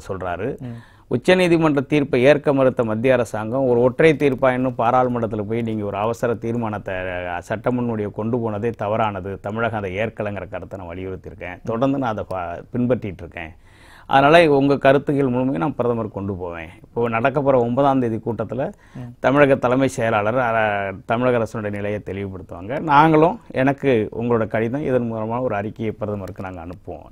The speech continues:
Speaker 1: நீர்வளத்துறை அமைச்சருக்கு தான் அது பொறுப்பு. கட்கரியை நான் ரெண்டு நாளைக்கு முன்னாடி சந்திச்சு பேசியிருக்கிறேன்.
Speaker 2: ம்.
Speaker 1: நீர்வளத்துறை இணையமைச்சர் வந்தவரையும் சந்திச்சு பேசியிருக்கிறேன்.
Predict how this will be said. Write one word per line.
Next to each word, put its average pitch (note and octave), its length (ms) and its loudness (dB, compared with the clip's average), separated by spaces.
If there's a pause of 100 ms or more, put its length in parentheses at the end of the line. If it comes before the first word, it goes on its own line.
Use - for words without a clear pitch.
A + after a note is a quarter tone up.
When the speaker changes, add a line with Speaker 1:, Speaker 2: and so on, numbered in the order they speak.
Speaker 1:
நீர்வளத்துறை C#3 480 2
அமைச்சருக்கு G2+ 460 -6
தான் B2 120 -2
அது G#2 120 -8
பொறுப்பு. G#2+ 520 -8 (120)
கட்கரியை C3 460 0
நான் B2 120 -4
ரெண்டு G#2+ 200 -6
நாளைக்கு G#2+ 320 -6
முன்னாடி G2+ 260 -8
சந்திச்சு G2+ 360 -6
பேசியிருக்கிறேன். E2+ 600 -8
Speaker 2:
ம். A#2+ 440 -10
Speaker 1:
நீர்வளத்துறை C#3 540 6
இணையமைச்சர் C3 480 2
வந்தவரையும் G2+ 520 -2
சந்திச்சு G#2 340 -4
பேசியிருக்கிறேன். E2+ 540 -10